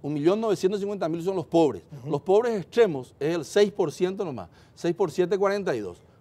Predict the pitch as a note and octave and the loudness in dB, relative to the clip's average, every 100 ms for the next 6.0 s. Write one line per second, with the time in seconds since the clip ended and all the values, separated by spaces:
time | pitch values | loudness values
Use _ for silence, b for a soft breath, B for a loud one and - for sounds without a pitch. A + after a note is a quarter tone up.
0 | - E3+ E3 E3 G3 G#3+ G#3+ G#3 G#3+ F#3 | 0 0 0 0 0 0 -2 -4 -4 -4
1 | E3 G3+ G3 D3 G3+ G#3 D3+ D3+ F3+ E3+ | -2 -2 -4 -4 -2 -2 -2 0 2 4
2 | F3 F#3+ F3 F3 D3+ - F3+ F#3+ D3+ - | 4 4 2 -6 -6 -2 -2 -2 -6 0
3 | F#3+ G3 E3 B2+ C3+ b b b F3+ F3+ | 2 2 0 -2 -6 b b b -2 0
4 | A3+ A#3+ F#3+ F3 A3+ F3+ E3 F#3 G3 E3+ | 4 4 4 4 4 6 6 6 0 -2
5 | D#3 F#3 D#3 F#3+ G3+ G3+ D#3 A#2+ A2 F#2 | -2 -2 -2 0 0 0 2 2 0 -10